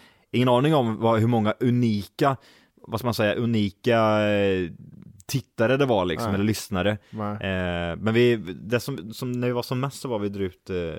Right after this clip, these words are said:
Speaker 1: drygt tusen pers i alla fall.
Speaker 2: Ja.
Speaker 1: Och sen
Speaker 2: Det
Speaker 1: var det som typ, ja, i slutet var det typ så här femhundra, någon,
Speaker 2: Ja.
Speaker 1: ja, någonstans
Speaker 2: Och det,
Speaker 1: där.
Speaker 2: och då snackar vi fem, sex på morgonen, liksom.
Speaker 1: Ja, visst.
Speaker 2: Så det var, det är helt otroligt att folk var med. Det är jättekul,
Speaker 1: Men
Speaker 2: verkligen.
Speaker 1: det, det tyckte jag också var märkligt. Det, alltså, det var många som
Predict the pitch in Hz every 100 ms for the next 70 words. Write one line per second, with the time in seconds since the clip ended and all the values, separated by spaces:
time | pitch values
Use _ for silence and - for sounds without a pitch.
0 | 73 82 90 - - 90 82 85 85 104
1 | - 98 95 - 123 80 - _ - 220
2 | 131 135 156 143 131 120 - 120 - _
3 | - 107 80 - 50 64 107 - 123 113
4 | 120 110 104 98 95 - 117 110 107 98
5 | 107 127 131 120 110 98 - - 113 113
6 | 120 113 147 135 139 139 135 151 - 151
7 | 131 123 - 123 113 117 - 117 117 107
8 | 117 123 95 107 113 117 117 127 123 131
9 | 127 143 151 180 120 131 117 127 139 127
10 | 120 104 123 120 135 120 110 143 135 123
11 | 147 156 160 160 196 202 170 196 202 180
12 | 98 101 113 110 117 110 120 127 147 151
13 | 117 113 107 135 113